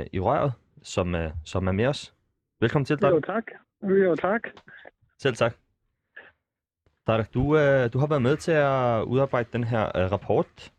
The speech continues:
Speaker 1: som, øh, som blev slutproduktet, eller flere rapporter, som har været slutprodukterne af, øh, den her undersøgelse. Hvor, i, hvil-, i hvilke rolle har du haft i det?
Speaker 2: Jamen, øh, den måde, vi har tilgået,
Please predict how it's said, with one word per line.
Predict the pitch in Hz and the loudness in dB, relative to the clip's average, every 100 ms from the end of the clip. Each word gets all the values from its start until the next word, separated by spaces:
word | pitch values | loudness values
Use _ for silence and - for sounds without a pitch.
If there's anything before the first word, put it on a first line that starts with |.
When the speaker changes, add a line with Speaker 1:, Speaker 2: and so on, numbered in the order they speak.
| - | -12
Speaker 1:
som, | - 104 95 | -2 0 2
øh, | 92 87 85 82 80 | 2 2 0 -2 -4
som | 95 | -4
blev | 95 | -4
slutproduktet, | - 110 - 120 98 - 87 | -2 -4 -2 -2 -2 0 -2
eller | 78 | -2
flere | - 117 127 | -4 0 2
rapporter, | 120 95 98 | 2 0 0
som | 98 95 | 0 0
har | 95 | 0
været | 87 | 0
slutprodukterne | - 95 90 90 - 87 64 | -2 -10 -6 -6 -6 -6 -4
af, | 78 82 76 - - | -2 -2 -4 -14 -4
øh, | 95 87 85 80 | 0 0 0 0
den | 98 | -2
her | 90 | 0
undersøgelse. | - 110 135 - 80 - 90 - - - | 0 0 0 -4 -6 -4 -6 -8 -20 -4
Hvor, | 107 95 110 - | -2 -2 -6 -2
i, | |
hvil-, | 107 120 | -2 -2
i | 113 | 0
hvilke | 120 131 | -2 0
rolle | 143 110 131 | 0 0 0
har | 120 | -2
du | 127 | 0
haft | 127 127 - - | -2 -4 -8 -10
i | 110 | -4
det? | 117 - _ _ _ _ _ _ _ - - - - | -4 -4 _ _ _ _ _ _ _ -12 -8 -8 -2
Speaker 2:
Jamen, | 175 170 165 | 2 4 4
øh, | 156 151 151 143 | 4 2 2 2
den | - 196 196 | 0 2 4
måde, | 196 196 | 4 2
vi | 180 | 2
har | 143 156 147 | 2 0 0
tilgået, | - 190 190 156 139 | -2 -2 0 2 2